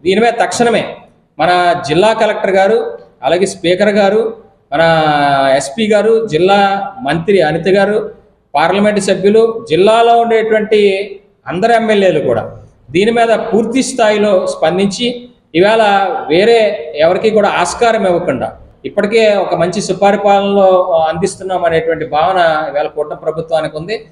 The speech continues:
అలాగే అనకాపల్లి ప్రజలకు కూడా, అనకాపల్లి పట్టణంలోనే అధికారులు ప్రజలకు అందుబాటులో ఉండే విధంగా,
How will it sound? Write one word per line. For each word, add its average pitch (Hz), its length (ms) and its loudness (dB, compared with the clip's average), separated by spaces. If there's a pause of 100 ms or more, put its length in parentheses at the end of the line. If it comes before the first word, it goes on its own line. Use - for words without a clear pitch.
(280)
అలాగే 196 200 0
అనకాపల్లి 226 500 0
ప్రజలకు 202 380 0
కూడా, 175 420 -2 (240)
అనకాపల్లి 233 560 0
పట్టణంలోనే 214 680 0
అధికారులు 240 720 0
ప్రజలకు 214 480 0
అందుబాటులో 214 640 0
ఉండే 180 220 0
విధంగా, 156 420 -4